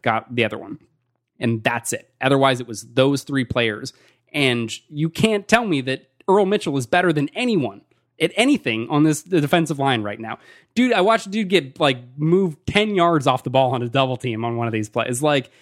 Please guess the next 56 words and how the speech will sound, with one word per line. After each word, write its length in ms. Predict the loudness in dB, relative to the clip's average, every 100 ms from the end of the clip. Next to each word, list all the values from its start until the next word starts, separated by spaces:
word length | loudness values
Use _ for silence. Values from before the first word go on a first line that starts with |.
| _ -14 0
he's 220 | 0 2
not 140 | 0
a 40 | 2
good 140 | 4
nose 260 | 4 2 2
tackle. 240 | 0 2
He's 80 | 0
not 220 | 0 2
good 100 | 2
against 240 | 2 0
the 100 | -2
run. 220 | 0 2 0
He 100 | 0
doesn't 280 | 0 0 2
rush 220 | 0 0
the 100 | -8
passer 360 | -6 -4 -2
better 220 | 2 2 2
than 140 | -2
Thomas 420 | 0 2 2 0
or 100 | 0
Armstead 480 | 0 0 -2 -4 -4
from 140 | -2
the 120 | 0 0
interior. 520 | 0 0 2 0 -2 _ _ 0
Like, 200 | 2 2
there's 220 | 2 4
no 240 | 2 2
reason 360 | 0 -2 0 2
he 40 |
should 160 | 0 2
be 80 | 2
out 140 | 2
there, 100 | 0
yet 200 | -2 -4
he's 360 | -6 -4 -4 -2
this, 320 | -4 -4 -2
like, 220 | -2 -2 _ _
second 360 | -4 -2 0 0
or 80 | 0
third 320 | 0 0 2
leading 300 | 0 0 0
snap 340 | 0 -4 -2
getter 200 | -2 -2
on 100 | 0
the 100 | 0
interior. 440 | -2 -2 -2 -4 -10 -20 _ _
So 440 | 2 4 4 0 -4 _ _ -2
those 360 | 4 4 2
are 60 | -2
the 100 | -2
things, 280 | 0 0 0
if 140 | -2
you 100 | -2
want 300 | 0 0 -2
to, 400 | 0 2 2 -2